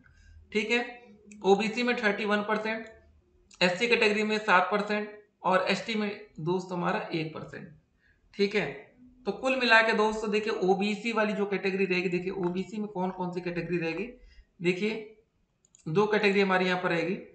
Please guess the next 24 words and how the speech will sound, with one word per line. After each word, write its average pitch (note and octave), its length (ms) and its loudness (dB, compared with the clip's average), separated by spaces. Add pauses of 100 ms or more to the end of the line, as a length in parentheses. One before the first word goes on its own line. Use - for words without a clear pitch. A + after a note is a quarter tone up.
(360)
एक G3+ 200 4
तो A3+ 60 0
दोस्तों G#3+ 340 2
अत्यंत G#3+ 440 0
पिछड़ा G#3 280 0
वर्ग G3+ 220 2
रहेगा, G3+ 260 4
अत्यंत G#3 500 0
पिछड़ा G3+ 220 -2
वर्ग G3 200 0
महिला E3 320 2 (480)
और F3 100 2
पिछड़ा A3 400 0
वर्ग G#3 240 4
रहेगा G3 260 4
और G#3 260 2 (720)
पिछड़ा G#3+ 300 2
वर्ग F#3 220 2
महिला, C#3 400 -2 (320)
दो A3+ 220 2
category F#3+ 380 4
रहेगी। D3+ 280 -2 (420)
ठीक G#3+ 260 -2
है, G3+ 120 0